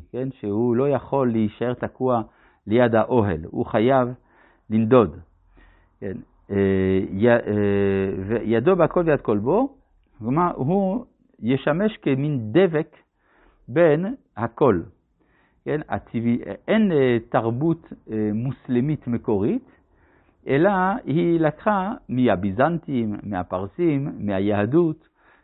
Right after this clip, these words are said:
מהפילוסופיה היוונית. כלומר, זה יכולת להיות דבק בגלל שמצד עצמו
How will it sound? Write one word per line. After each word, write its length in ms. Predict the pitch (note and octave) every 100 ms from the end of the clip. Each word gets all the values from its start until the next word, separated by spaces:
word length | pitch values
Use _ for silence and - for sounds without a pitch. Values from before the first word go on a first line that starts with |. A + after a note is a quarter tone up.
| _ -
מהפילוסופיה 680 | G#2+ G2 A2 G2+ - A2 A#2
היוונית. 640 | A2+ A2+ B2 E3 E3+ D#3+ _ _ _ _
כלומר, 280 | C3+ D#3+ E3 E3+ _ _ _ -
זה 120 | C3
יכולת 520 | D3+ - G3+ G3 -
להיות 400 | D#3 D3+ D#3+ E3+ -
דבק 540 | A2 D#3+ E3+ E3 G#3 -
בגלל 460 | C#3+ C#3 G#3 F3+ F3+
שמצד 540 | - C3+ C3 D#3 D3
עצמו 640 | D3+ - _ F3+ B3+ C4+